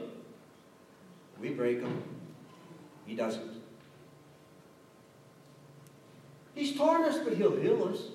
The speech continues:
He's wounded us. He'll bandage us. And then you come to chapter fourteen, and the last chapter of this book has to do with hope. It has to do with restoration. "Return, O Israel, to the Lord your God.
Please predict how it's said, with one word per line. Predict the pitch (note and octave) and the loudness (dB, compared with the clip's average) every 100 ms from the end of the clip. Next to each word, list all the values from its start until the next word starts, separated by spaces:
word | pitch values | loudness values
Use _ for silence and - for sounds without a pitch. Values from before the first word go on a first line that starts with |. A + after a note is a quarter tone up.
| - - - - - - - - - - | -16 -20 -20 -20 -20 -20 -20 -20 -20 -4
He's | D4+ D4 | 2 4
wounded | D4+ E4+ E4 D4+ | 8 8 8 10
us. | C4 F#3 - - - - - - - - F#3+ | 12 10 8 0 -6 -10 -14 -18 -20 -12 -2
He'll | G#3 | 0
bandage | D#3 D#3 - G#3+ | 0 -2 -2 -4
us. | F#3+ G#3+ - - - - - - - - | -4 -6 -8 -12 -16 -20 -20 -20 -20 -6
And | F3+ | 2
then | A3+ | 4
you | B3 - | 4 2
come | F#3+ F3+ | 2 2
to | F3+ | 2
chapter | F#3+ F#3 E3+ | 2 2 -2
fourteen, | F3+ G3 F#3 F#3+ G#3+ F#3 - D#3+ | -2 0 2 2 2 2 -2 -4
and | E3 | 2
the | |
last | E3 F3+ A#3 A3 | 4 4 2 0
chapter | - G#3 G#3 G#3 G3 | 2 2 4 6 6
of | E3 F3 | 6 2
this | F#3 | 2
book | - G#3 G3+ | 4 6 4
has | F3 F3+ | 2 0
to | - F#3 | 0 2
do | F#3 F#3+ F#3 F#3 | 6 6 6 6
with | F3 - | 6 10
hope. | C#4+ D4 - - - - - - - - - | 12 12 12 2 -4 -8 -14 -18 -20 -14 0
It | E3+ | 6
has | G#3+ G#3 | 6 6
to | G#3+ | 4
do | G#3+ G#3+ | 10 10
with | G3+ | 10
restoration. | A3 A3 A3+ A3+ B3 B3 G3 E3+ - - - - | 6 4 4 6 6 4 2 -2 -4 -10 -12 -4
"Return, | G#3 G#3+ B3+ D4+ | 0 2 4 6
O | D4+ C4 A#3 | 8 8 10
Israel, | A3+ A3+ B3 B3 - | 8 8 6 6 6
to | |
the | A3 A3+ | 4 6
Lord | A#3+ A#3+ A#3 | 8 6 4
your | B3+ | 2
God. | C#4 C#4+ C#4 - | 4 6 6 4